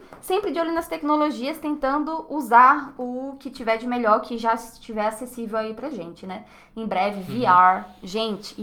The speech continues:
Speaker 1: isso vai revolucionar o V R. <laughs> Então,
Speaker 2: É.
Speaker 1: <laughs> já anunciando aí. Não tem planos aqui ainda não, né? Mas a gente tá
Speaker 2: Uhum.
Speaker 1: de olho nisso daí, tem que esperar ficar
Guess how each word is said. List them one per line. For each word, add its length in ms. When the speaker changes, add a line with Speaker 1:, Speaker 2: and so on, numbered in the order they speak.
Speaker 1:
isso 220
vai 240
revolucionar 640
o 60
V 160
R. 320
<laughs> 420
Então, 400
Speaker 2:
É. 240
Speaker 1:
<laughs> 280
já 200
anunciando 680
aí. 400
Não 120
tem 200
planos 340
aqui 220
ainda 300
não, 260
né? 160
Mas 180
a 20
gente 220
tá 120
Speaker 2:
Uhum. 40
Speaker 1:
de 140
olho 240
nisso 240
daí, 300
tem 120
que 140
esperar 400
ficar 440